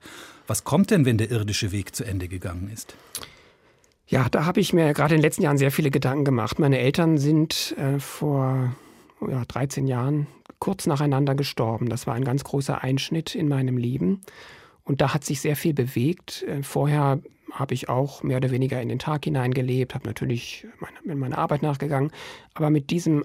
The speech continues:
Speaker 2: Einschnitt hat sich sehr viel in mir verändert. Und das hat im Grunde dann auch dazu geführt, dass ich Bücher zu diesem Thema schreibe. Ich möchte vielleicht einen Gedanken bringen. Ich hatte natürlich damals, kurz nach dem Tod meiner beiden Eltern, den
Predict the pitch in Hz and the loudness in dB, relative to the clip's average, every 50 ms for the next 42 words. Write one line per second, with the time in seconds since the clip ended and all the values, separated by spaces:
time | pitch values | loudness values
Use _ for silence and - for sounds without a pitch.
0 | - - - 147 156 180 - - - - 131 - - 147 - - 139 - 147 147 | -2 -6 -2 0 0 0 0 0 -2 -2 -2 -2 -2 -4 -4 -4 -6 -2 -2 -2
1 | 151 - - 165 160 147 160 185 - - - 180 147 151 143 139 - - 117 - | -2 -2 -2 0 0 0 0 -2 -4 -6 -2 0 0 2 0 0 -2 -4 -6 -4
2 | - - 139 151 165 175 180 180 - - - 143 139 - - 143 135 131 139 135 | -2 -2 0 0 0 0 -2 -2 -4 -4 -4 -4 -4 -4 -4 -6 -4 -4 -4 -2
3 | 131 139 135 127 123 131 131 131 - 139 135 - 143 139 127 - - 151 139 135 | 0 0 0 0 0 -2 -2 -4 -4 -4 -4 -4 -6 -6 -6 -4 -4 -4 -4 -4
4 | 127 - - 110 - - 143 - - 143 139 - - - 151 143 135 135 120 - | -6 -6 -6 -10 -10 -10 -10 -6 -6 -6 -4 -6 -8 -6 -6 -6 -4 -4 -4 -4
5 | - 131 123 120 110 107 - - - 110 117 143 156 131 113 135 190 - - - | -2 -2 -2 -2 -2 -4 -6 -6 -6 -6 -4 -4 -2 -2 -2 -2 -4 -6 -10 -18
6 | - - - - - - - - _ _ - - 175 - 180 - - 165 143 - | -18 -18 -18 -18 -20 -20 -20 -20 _ _ -4 -2 0 0 2 2 2 2 2 2
7 | - 156 170 175 165 175 151 135 123 143 156 - 170 156 139 - 131 120 120 117 | 0 2 2 4 2 2 2 2 2 2 2 2 2 0 2 2 0 2 2 2
8 | 113 - - - - 151 - - 143 131 131 - - - 226 165 117 101 - - | 0 -2 -4 -2 -4 -2 2 2 2 2 0 0 2 2 4 4 2 0 -2 -6
9 | - - _ - - - - - - - - _ _ - - 147 143 156 143 113 | -14 -16 _ -20 -20 -20 -20 -20 -20 -20 -20 _ _ -4 0 2 2 4 4 2
10 | 110 107 120 - - - - - - - - - - 175 139 - 139 135 - - | 2 -2 -4 -6 -8 -12 -10 -2 -2 -2 -2 0 -2 -2 0 0 0 0 2 2
11 | 143 143 - 139 131 135 131 131 120 123 139 151 120 139 123 131 - - 143 147 | 0 0 2 2 0 0 0 0 0 0 0 -2 -2 0 -2 -2 -2 0 0 0
12 | 143 135 117 120 117 117 117 131 - | 0 0 0 0 0 0 0 -2 -6